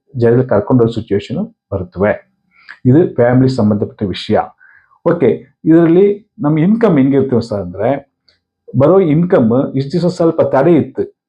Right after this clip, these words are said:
so ಬರ್ಬೇಕಾದ ಇನ್ಕಮ್ ಬಂದಿಲ್ಲ ಅಂತ ಎಕ್ಸ್‌ಪೆಕ್ಟೇಷನ್ ಇದ್ದಿರೋರ್ಗೆ ಸಡನ್ ಆಗಿ ಮೇ ತಿಂಗಳಾದ ಮೇಲೆ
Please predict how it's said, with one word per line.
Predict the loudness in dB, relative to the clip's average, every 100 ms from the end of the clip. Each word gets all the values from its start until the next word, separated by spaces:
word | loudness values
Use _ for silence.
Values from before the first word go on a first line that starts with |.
| _ _ -4
so | -2 0
ಬರ್ಬೇಕಾದ | 0 2 2 2
ಇನ್ಕಮ್ | 2 2 2
ಬಂದಿಲ್ಲ | 2 2 2 2 0 -4 _ _ _ -20 _ _ _ _ _
ಅಂತ | 0 2
ಎಕ್ಸ್‌ಪೆಕ್ಟೇಷನ್ | 2 2 0 0 0 0 0 0
ಇದ್ದಿರೋರ್ಗೆ | 2 2 2 0 -2 -2 -4 -14 _ -20 -4
ಸಡನ್ | 0 2 2
ಆಗಿ | 0 0 -2 -2 -6 _ _ _ _ _ _ _ 0
ಮೇ | 2 2
ತಿಂಗಳಾದ | 2 0 0 0 0
ಮೇಲೆ | -2 -2 -4 -6